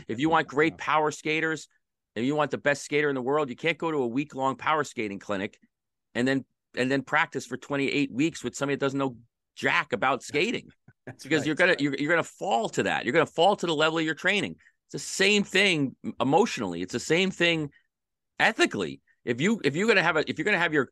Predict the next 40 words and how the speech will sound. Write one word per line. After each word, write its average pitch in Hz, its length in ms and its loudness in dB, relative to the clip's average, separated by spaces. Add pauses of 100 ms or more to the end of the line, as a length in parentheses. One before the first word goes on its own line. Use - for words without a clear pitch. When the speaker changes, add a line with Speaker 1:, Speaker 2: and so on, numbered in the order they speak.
(160)
Speaker 1:
like, 135 200 0
I, - 140 2
I, 127 180 2
I, 123 300 2
I 120 80 0
just, 131 220 -6
uh, 131 180 0
I 107 80 -4
was 107 140 -6
at 123 100 2
a, 104 220 0
a 95 60 -6
league 110 300 -4
lacrosse 104 440 -2
meeting 87 240 -12
the 85 80 -8
other 82 100 -8
day, 80 320 -4
and 90 260 -6
everybody 117 300 0
was, 98 140 -4
everybody 113 240 -2
was 95 160 -6
fighting, 101 480 -2
the 87 80 -6
whole 120 160 0
league. 82 260 -10
I - 220 -20
mean, 82 80 -12
basically, 71 480 -10
I, 60 80 -8
I 65 40 -8
don't 80 220 -12
know 80 300 -6
who 85 100 -8
these 78 140 -14
people 71 240 -8
are, 57 100 -10 (580)
fighting 135 300 4
about 107 420 2